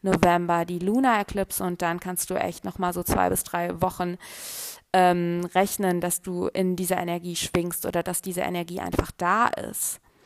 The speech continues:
Und es ist wirklich wie so ein Rite of Passage, wie so ein Initiationsritus, wie so ein, ja, du kannst dir wirklich vorstellen, als ob du, ja, Portale durchschreitest und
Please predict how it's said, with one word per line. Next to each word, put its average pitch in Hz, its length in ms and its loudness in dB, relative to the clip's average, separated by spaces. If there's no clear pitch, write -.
Und 220 160 6
es 247 100 2
ist 254 160 2
wirklich 294 340 0
wie 233 140 2
so 226 120 6
ein 214 100 2
Rite 185 320 6
of 180 160 -2
Passage, 185 560 0
wie 190 100 -2
so 185 140 2
ein 185 100 0
Initiationsritus, 190 1500 0
wie 185 140 -4
so 185 140 2
ein, 175 240 0
ja, 190 280 10
du 175 80 0
kannst 185 200 -2
dir 185 60 2
wirklich - 240 -4
vorstellen, 180 500 4
als 170 140 -2
ob - 220 -2
du, 165 320 -4
ja, 175 300 -2
Portale 185 500 4
durchschreitest 165 840 0
und 160 480 -6